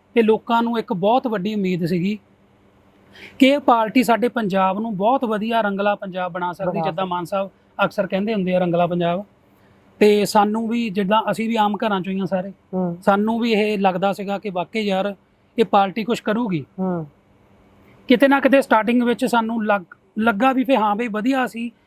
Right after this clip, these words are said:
Speaker 1: ਅਸੀਂ ਕੋਈ ਗਲਤੀ ਨਹੀਂ ਕੀਤੀ ਇਸ ਪਾਰਟੀ ਦੀ ਸਪੋਰਟ ਕਰਕੇ।
Speaker 2: ਹੂੰ।
Speaker 1: ਪਰ ਜਿੱਦਾਂ ਜਿੱਦਾਂ ਸਮਾਂ ਬੀਤਿਆ, ਜਿਹੜੀ ਪੰਜਾਬ ਦੀ ਵਾਗਡੋਰ ਸੀ,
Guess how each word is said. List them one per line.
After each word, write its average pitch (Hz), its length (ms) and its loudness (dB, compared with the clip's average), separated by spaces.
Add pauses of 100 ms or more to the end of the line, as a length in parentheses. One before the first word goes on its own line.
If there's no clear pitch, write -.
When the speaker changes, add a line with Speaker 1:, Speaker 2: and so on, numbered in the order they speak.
(260)
Speaker 1:
ਅਸੀਂ 208 160 2
ਕੋਈ 254 120 2
ਗਲਤੀ 208 300 2
ਨਹੀਂ 226 120 -4
ਕੀਤੀ 214 220 -8
ਇਸ 196 100 -4
ਪਾਰਟੀ 190 280 0
ਦੀ 190 100 -2
ਸਪੋਰਟ 180 280 -2
ਕਰਕੇ। 160 340 -2 (140)
Speaker 2:
ਹੂੰ। 170 280 -4 (400)
Speaker 1:
ਪਰ 285 140 4
ਜਿੱਦਾਂ 226 300 2
ਜਿੱਦਾਂ 254 420 0
ਸਮਾਂ 214 320 0
ਬੀਤਿਆ, 214 560 -2 (460)
ਜਿਹੜੀ 233 220 4
ਪੰਜਾਬ 202 640 2
ਦੀ 226 240 -6
ਵਾਗਡੋਰ 190 520 -2
ਸੀ, 190 280 -8